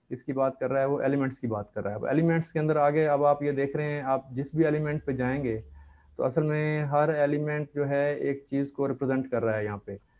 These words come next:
ठीक है। head पे, header पे आप जाएं तो ये आपके, अ, head को रिप्रेजेंट कर रहा है। Head के अंदर जो है आपका title है page का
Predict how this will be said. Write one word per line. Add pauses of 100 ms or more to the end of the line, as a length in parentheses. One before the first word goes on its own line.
(340)
ठीक
है।
head
पे,
header
पे
आप
जाएं
तो
ये
आपके,
अ,
head
को
रिप्रेजेंट
कर
रहा
है।
Head
के
अंदर
जो
है
आपका
title
है (120)
page
का